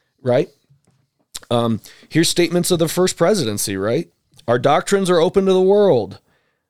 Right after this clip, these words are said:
The theology of our church is the theology taught by Jesus Christ and his apostles." We've seen all year long that's not true. I, so I wanna do a bonus episode,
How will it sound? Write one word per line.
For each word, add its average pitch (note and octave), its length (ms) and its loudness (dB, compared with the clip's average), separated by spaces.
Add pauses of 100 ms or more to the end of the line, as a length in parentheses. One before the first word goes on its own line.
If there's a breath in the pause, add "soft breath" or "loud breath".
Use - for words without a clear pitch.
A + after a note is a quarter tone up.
(120)
The B2 120 0
theology D3+ 560 0
of E3+ 80 2
our F3 120 2
church F3+ 320 -2
is B2 100 -4
the C3 100 -6
theology C#3 480 -2
taught D3+ 280 -4
by D#3 100 0
Jesus D3 360 -4
Christ D#3 260 -2
and D3+ 80 -2
his C#3+ 120 -2
apostles." D3 540 -4
We've A2 160 -6
seen G#2 220 -4
all G#2+ 200 0
year G#2 260 0
long F#2+ 300 -8
that's E2+ 220 -12
not - 140 -12
true. - 300 -16 (920)
I, C3 260 -2 (100)
so C3 380 -2 (140)
I A#2+ 80 -2
wanna D#3 200 0
do D3 160 2
a C3+ 40 0
bonus C3+ 400 0
episode, A#2+ 600 -4